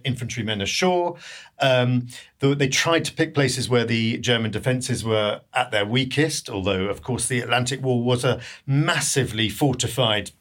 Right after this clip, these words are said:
defence all along the coastline. Concrete bunkers, strongholds, machine gun nests. You know, this was, it was gonna be an incredible challenge for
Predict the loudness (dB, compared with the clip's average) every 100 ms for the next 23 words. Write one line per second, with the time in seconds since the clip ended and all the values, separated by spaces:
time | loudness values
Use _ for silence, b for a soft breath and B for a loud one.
0 | -2 -2 2 2 2 -2 0 2 4 4
1 | 4 2 2 2 2 0 2 0 -2 -6
2 | B B B _ -4 0 2 0 -2 -2
3 | -2 0 0 0 0 0 0 0 2 2
4 | 2 2 -2 -4 -4 -2 0 2 2 2
5 | 2 0 0 -4 -6 B B B 4 4
6 | 4 2 2 0 0 -2 0 2 2 2
7 | 2 2 2 -4 -2 2 0 -2 -2 0
8 | 2 0 -2 0 0 0 -4 -6 -8 -4
9 | -2 -2